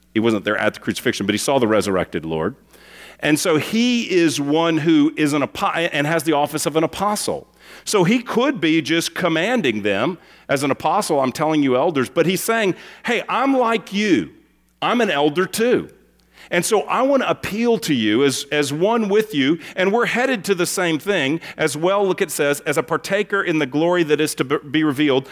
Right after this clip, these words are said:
I'm, I'm like you. I'm in the same deal as you. We're headed in the same direction. So let me persuade you about some things. That is a model way, by the way, for any of us in leadership. It applies to elders, or hi-, for him, an apostle, but it applies as parents.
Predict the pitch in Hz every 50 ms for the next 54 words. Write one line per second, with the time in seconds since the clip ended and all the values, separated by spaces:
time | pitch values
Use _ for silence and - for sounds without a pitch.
0 | - - - - - 170 202 233 214 - 175 202 240 220 196 185 196 220 254 214
1 | - - 160 131 120 123 131 165 107 - - - - - - 170 202 226 220 202
2 | 175 - - - 196 196 214 226 220 190 151 185 214 226 226 220 202 170 143 117
3 | 120 127 120 123 135 151 151 156 160 160 151 185 214 226 226 214 196 190 180 165
4 | 151 - - 175 175 170 147 156 151 151 156 165 - - - 156 135 123 - -
5 | - - - - 190 185 196 220 247 262 233 - - 226 - - - 196 185 165
6 | 170 170 131 135 131 117 117 107 - - - 98 - - 95 85 78 - - -
7 | 120 113 170 185 208 214 196 185 143 151 139 123 113 107 113 123 127 131 156 160
8 | 170 160 151 135 113 107 107 113 113 120 113 104 92 95 90 90 - 87 87 90
9 | 87 90 90 87 - - - - - - 139 - - - 139 156 160 151 127 101
10 | 101 90 - 117 98 87 87 92 87 82 80 - - - 80 - 104 98 - -
11 | - 143 143 160 156 135 - - - 110 131 170 147 117 95 98 120 - - -
12 | - 104 104 - - - - 135 135 - - - - 107 107 139 139 101 85 -
13 | - 113 123 165 160 - - 78 - - - - - - - - - - - -
14 | - 151 165 185 180 156 - - - 143 139 160 165 147 135 117 - - - -
15 | 135 135 151 180 202 - - - - - -